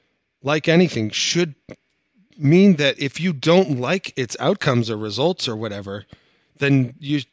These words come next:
should get clever enough to find a way to circumvent it. Who wants to live in a world where nothing really changes,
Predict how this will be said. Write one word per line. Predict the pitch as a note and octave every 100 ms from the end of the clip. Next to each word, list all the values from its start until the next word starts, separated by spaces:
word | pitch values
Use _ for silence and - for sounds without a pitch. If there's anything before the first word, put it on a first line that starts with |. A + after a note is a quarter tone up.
| _
should | - E3 C3
get | - D3 -
clever | D#3 F3 E3+ C#3
enough | B2+ A#2+ -
to | A#2+
find | D3 D3+ C#3+
a |
way | C3 B2
to | A#2+
circumvent | C3+ B2 A#2 D3 C3+
it. | F#2
Who | C3+ D3+
wants | E3+ D3+ -
to |
live | C3 D#3 D3 A#2 - - _ _ _ _ _ _ _ _
in | C#3
a | C3
world | B2+ C3+ C#3+ C3
where | B2+
nothing | B2 C3 C3+ B2+
really | B2 A#2
changes, | - D#3 D3+ A2 D#2 D#2 -